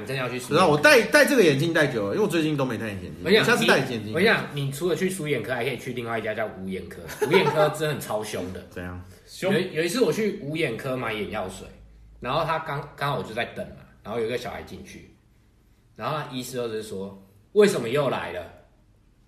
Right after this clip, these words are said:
Speaker 1: 上次叫你看书的时候不要那么近的看，不要趴着看。” <laughs> 啊，妈妈，你到底有没有在教你的小孩？<laughs> 他连家长一起骂。刚才那吴，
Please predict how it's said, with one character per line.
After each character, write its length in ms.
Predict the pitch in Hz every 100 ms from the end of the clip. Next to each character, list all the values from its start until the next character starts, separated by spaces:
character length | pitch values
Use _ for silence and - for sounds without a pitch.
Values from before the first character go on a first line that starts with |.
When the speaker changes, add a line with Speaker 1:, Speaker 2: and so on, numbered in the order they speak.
| _
Speaker 1:
上 220 | 214 202
次 200 | 190 208
叫 180 | 208 190
你 160 | 143
看 260 | - 185 156
书 240 | 139 147
的 80 | 156
时 200 | 131 -
候 140 | 131 127
不 160 | 104
要 260 | 117 156 135
那 60 | 143
么 100 | 117
近 220 | 143 117
的 80 | 95
看， 280 | - 104 95
不 80 |
要 180 | 120 147
趴 200 | 139 127
着 120 | 117
看。” 280 | 101 123 - -
<laughs> 1700 | 339 339 262 233 196 202 - 190 - - - - - - - 370 -
啊， 100 | 185
妈 160 | 208 190
妈， 140 | 190
你 120 | -
到 180 | - 165
底 100 | 135
有 100 | 110
没 60 | 123
有 100 | 120
在 120 | 123
教 240 | 113 110
你 60 | 104
的 80 | 92
小 160 | -
孩？ 80 | 95
<laughs> 1080 | 392 440 - 381 415 - 427 339 320 277 -
他 100 | -
连 220 | 254 254
家 160 | 247 247
长 180 | 170
一 60 | 180
起 240 | 190 151 127
骂。 120 | 156
刚 460 | - - 415 -
才 120 | 240 254
那 300 | 285 240 185
吴， 240 | 220 226